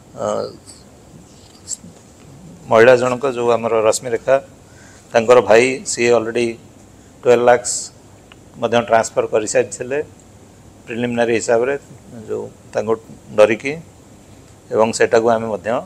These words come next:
ଡେବିଟ୍ ଫ୍ରିଜ୍ କରିସାରିଛୁ। ପ୍ରଦୀପ କୁମାର ଓଲା ଯିଏ, ସିଏ, ତାଙ୍କ ନାଁରେ already ରାଜସ୍ଥାନରେ ଗୋଟେ ଚିଟିଂ case already ରହିଛି ଏବଂ ଦେବୀଲାଲ ତାଙ୍କର ଯିଏ associate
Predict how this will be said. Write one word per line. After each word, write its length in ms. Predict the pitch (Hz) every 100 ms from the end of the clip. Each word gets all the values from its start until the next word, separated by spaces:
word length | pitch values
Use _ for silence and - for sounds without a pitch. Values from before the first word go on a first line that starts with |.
| - - - - 113 -
ଡେବିଟ୍ 280 | 117 107 117
ଫ୍ରିଜ୍ 320 | - 127 127 - -
କରିସାରିଛୁ। 600 | 123 101 - 90 - - - - - - - - - -
ପ୍ରଦୀପ 280 | 117 107 135 -
କୁମାର 220 | 139 135
ଓଲା 220 | 127 131
ଯିଏ, 220 | 131 139 156 160 -
ସିଏ, 320 | - - 120 120 120 - - - - - - - - - -
ତାଙ୍କ 180 | 120 120
ନାଁରେ 260 | 123 123 135
already 400 | 117 123 127 123 117
ରାଜସ୍ଥାନରେ 580 | 113 110 - 120 120 120
ଗୋଟେ 220 | 117 120
ଚିଟିଂ 320 | - 117 123 117
case 220 | 123 -
already 340 | 113 110 110 110 - 113
ରହିଛି 400 | 104 98 - 135 - - - - - - - - - - - -
ଏବଂ 200 | - 110 113 120 -
ଦେବୀଲାଲ 400 | 107 107 120 127
ତାଙ୍କର 280 | 123 117 120
ଯିଏ 160 | 113 120
associate 520 | 104 - 113 127 143